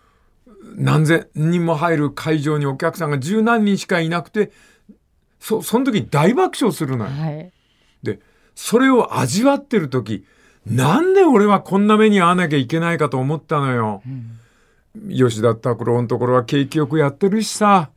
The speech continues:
Speaker 1: 井上陽水さんはあんたもうエルピーレコードが史上最高売れたって言うしさ、チューリップももうどんどん遠くへ行っちゃうしっていう。なんで俺が十何人のステージをって。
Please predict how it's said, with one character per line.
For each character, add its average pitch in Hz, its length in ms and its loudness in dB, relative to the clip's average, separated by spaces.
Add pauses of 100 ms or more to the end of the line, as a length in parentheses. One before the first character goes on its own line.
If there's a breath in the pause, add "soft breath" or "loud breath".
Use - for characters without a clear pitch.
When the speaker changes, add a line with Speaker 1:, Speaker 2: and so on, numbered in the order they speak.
(540)
Speaker 1:
井 160 140 0
上 147 320 6
陽 170 200 2
水 190 180 -6
さ 170 160 -2
ん 160 40 0
は 151 120 0
あ 151 40 -2
ん 147 80 -6
た 156 100 0
も 156 460 -4 (420)
う 160 80 -6
エ 156 120 2
ル 151 120 2
ピ 156 180 -4
ー - 20 -2
レ 160 100 2
コ 175 200 -2
ー - 20 -2
ド 170 100 0
が 151 300 0 (560)
史 - 260 -8
上 160 220 4
最 165 260 -2
高 175 180 0
売 170 100 2
れ 196 100 6
た 226 140 2
っ 226 60 -4
て - 220 0
言 156 160 0
う 156 80 0
し - 80 -8
さ、 147 440 0 (600)
チ - 160 -2
ュ 190 80 4
ー - 20 0
リ 160 140 0
ッ - 60 -8
プ 151 100 -8
も 143 140 0
も 151 160 2
う 127 40 -2
ど 143 200 0
ん 277 120 0
ど 370 140 0
ん 339 100 -4
遠 220 200 4
く 185 180 4
へ 175 40 4
行 143 100 -6
っ - 20 -20
ち 165 140 0
ゃ 151 60 6
う 147 100 0
し 123 140 -10
っ - 40 -6
て 120 180 -10
い 107 40 -4
う。 98 80 -12 (560 soft breath)
な 147 260 0
ん 370 140 0
で 381 80 6
俺 247 200 4
が 202 140 4
十 151 300 2
何 240 280 4
人 214 200 4
の 180 100 0
ス - 120 -8
テ 196 200 4
ー 190 40 2
ジ 165 140 0
を 156 120 4
っ - 80 -6
て。 139 400 2